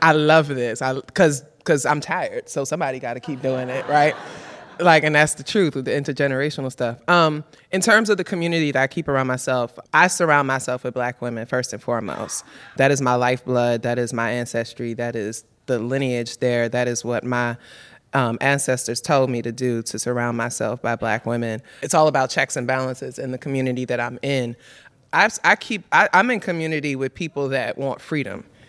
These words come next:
First and foremost, wake up every day, we want freedom. Go to bed every night, we want freedom.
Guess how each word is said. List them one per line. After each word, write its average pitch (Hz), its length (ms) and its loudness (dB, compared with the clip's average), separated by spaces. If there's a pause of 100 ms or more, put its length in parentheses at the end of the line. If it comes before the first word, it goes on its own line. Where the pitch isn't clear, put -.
(440)
First 185 500 4
and 151 140 0
foremost, 143 480 2
wake 156 160 0
up 160 100 0
every 151 240 0
day, 156 520 2
we 160 100 -2
want 127 220 -2
freedom. 123 440 -2 (340)
Go 151 140 4
to 143 120 2
bed 160 260 2
every 156 200 2
night, 156 240 2
we 143 100 0
want 139 260 0
freedom. 131 460 0